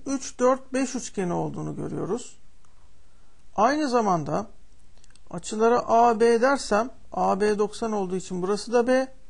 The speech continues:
Küçük üçgenle büyük üçgen benzer oluyor. Doksanın karşısında üç var. Büyük üçgende doksanın karşısında beş var. O halde benzerlik oranı üç bölü beş. Biz nereye arıyoruz? D C'yi arıyoruz.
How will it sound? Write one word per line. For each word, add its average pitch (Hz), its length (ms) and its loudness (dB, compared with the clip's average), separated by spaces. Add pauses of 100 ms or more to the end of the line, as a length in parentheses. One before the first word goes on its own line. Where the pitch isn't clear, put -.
(1080)
Küçük 254 280 -8
üçgenle 202 520 0
büyük 220 220 -2
üçgen 233 440 -2 (280)
benzer 175 400 2
oluyor. 240 400 4 (1160)
Doksanın 269 440 0
karşısında 262 500 2
üç - 240 -6
var. 277 200 4 (300)
Büyük 233 220 -4
üçgende 214 420 -2
doksanın 214 360 -2
karşısında 202 520 -2
beş 254 280 0
var. 160 180 4 (300)
O 185 100 -4
halde 185 320 0
benzerlik 190 540 0
oranı 165 300 -2
üç - 300 -8
bölü 175 260 0
beş. 180 460 -2 (1200)
Biz 262 200 -2
nereye 254 320 6
arıyoruz? 220 400 4
D 233 220 8
C'yi 208 280 4
arıyoruz. 156 640 -4